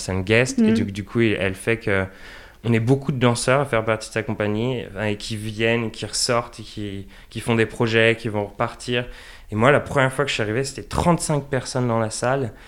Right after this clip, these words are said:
Speaker 1: qui avaient tous des âges différents, et elle les invitait tous, et elle venait faire juste une recherche avec tous ces danseurs. Et que des gens, mais d'horizons, euh, de cultures différentes. Et j'ai tellement appris, et tout le monde était là pour s'aider, tout le monde était là pour, euh,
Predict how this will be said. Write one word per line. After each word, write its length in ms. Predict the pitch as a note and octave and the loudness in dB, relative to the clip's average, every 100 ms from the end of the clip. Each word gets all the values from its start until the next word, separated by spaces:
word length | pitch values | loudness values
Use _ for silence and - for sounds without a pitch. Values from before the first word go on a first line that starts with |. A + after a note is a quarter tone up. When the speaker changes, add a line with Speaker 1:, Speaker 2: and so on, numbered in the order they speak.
| - - | -20 -10
Speaker 1:
qui 80 | - | -2
avaient 140 | G#2 | -2
tous 420 | - - - F3+ C3+ | -4 -6 -2 -2 0
des 220 | C3+ B2+ | 0 2
âges 200 | C3 A2+ | 2 0
différents, 720 | A2+ B2+ - A#2 A#2 C#3+ D#3+ | -6 -6 -4 -2 2 2 0
et 80 | A#2 | 0
elle 100 | G#2+ | 0
les 160 | G#2 G#2 | 0 0
invitait 360 | G#2 G#2 A2+ | -2 -2 -6
tous, 420 | G#2+ - E3+ F3+ A2+ | -6 -2 -2 -2 -2
et 100 | A#2+ | -2
elle 100 | G#2+ | 0
venait 120 | A2 | -2
faire 460 | G#2 A#2 A#2 A2 G#2+ | -4 -6 -4 -4 -6
juste 260 | C3+ - | -8 -2
une 100 | C3 | 0
recherche 540 | A2+ C3 - C#3+ D#3 - | 2 0 0 -2 -4 -2
avec 220 | A#2 A2+ | -2 -2
tous 120 | - | -4
ces 160 | F#3 D#3+ | -4 -2
danseurs. 420 | C3 - C3 D3+ - - - - - | -2 -4 -10 -10 -16 -20 -20 -14 -2
Et 120 | A#2 - | -2 4
que 100 | G#3 | 4
des 200 | E3+ B2+ | 6 4
gens, 340 | A2+ C#3+ D3+ | 6 4 4
mais 220 | B2+ G#2 | 2 0
d'horizons, 760 | G2+ B2 C3 C3+ B2+ C#3 C3+ B2+ | 2 4 4 4 4 6 6 4
euh, 180 | G2+ G2 | 4 2
de 160 | G2 | -2
cultures 520 | F2+ - E3+ D3 D#3 D3 | -6 2 2 2 0 0
différentes. 640 | B2+ B2 B2+ B2 B2+ B2 | 0 0 2 4 4 2
Et 60 | F#2+ | 0
j'ai 160 | G2 | -2
tellement 340 | F#2+ C3+ D3+ C#3+ | 2 4 6 4
appris, 420 | B2 - C#3+ D#3 | 2 -2 0 0
et 80 | A2+ A2 | 0 0
tout 100 | C3 | 2
le 80 | |
monde 100 | D3 | 4
était 200 | C3+ B2+ | 4 4
là 160 | A#2+ A#2 | 2 2
pour 180 | - - | 0 -4
s'aider, 460 | - B2+ C3+ C#3 | 0 4 6 6
tout 100 | C3+ | 4
le 60 | B2+ | 4
monde 140 | C3 | 4
était 180 | B2 A#2+ | 2 2
là 160 | A#2 A#2 | 2 2
pour, 320 | A2+ A#2 A2 | 2 0 2
euh, 120 | G2+ | 2